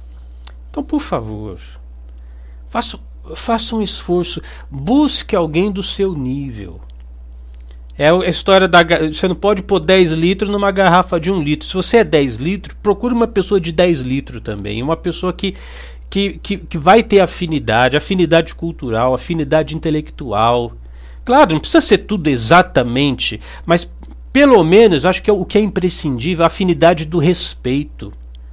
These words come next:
Uma pessoa que me respeite tanto quanto eu respeito ela. Que vocês estejam no mesmo nível. Porque, olha, eu vou te dizer, é, é, olha, é, é,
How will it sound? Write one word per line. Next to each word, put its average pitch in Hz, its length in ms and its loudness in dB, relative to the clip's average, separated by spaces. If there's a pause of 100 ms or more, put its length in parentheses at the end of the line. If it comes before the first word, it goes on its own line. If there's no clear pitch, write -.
(300)
Uma 165 120 -2
pessoa 185 320 0
que 196 160 -2
me 185 100 6
respeite 196 800 4
tanto 220 340 2
quanto 202 260 2
eu 190 80 4
respeito 170 760 0
ela. 123 480 2 (580)
Que 147 60 -8
vocês 196 360 4
estejam 180 560 4
no 123 120 -4
mesmo 117 260 -6
nível. 101 360 -10 (480)
Porque, - 140 0
olha, 147 120 6
eu 123 40 -4
vou 147 100 -4
te 156 120 -8
dizer, 156 300 -4
é, 190 140 8 (120)
é, 196 300 6
olha, 156 240 6
é, 147 280 2
é, 180 580 4